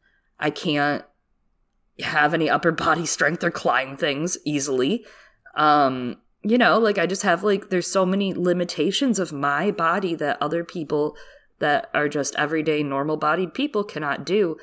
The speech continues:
And so the first thought for me when I toppled down the stairs was not,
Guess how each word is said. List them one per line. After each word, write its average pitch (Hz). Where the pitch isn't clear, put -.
And 143
so -
the 170
first 160
thought 170
for 190
me 170
when 160
I 156
toppled 160
down 160
the 151
stairs 160
was 151
not, 160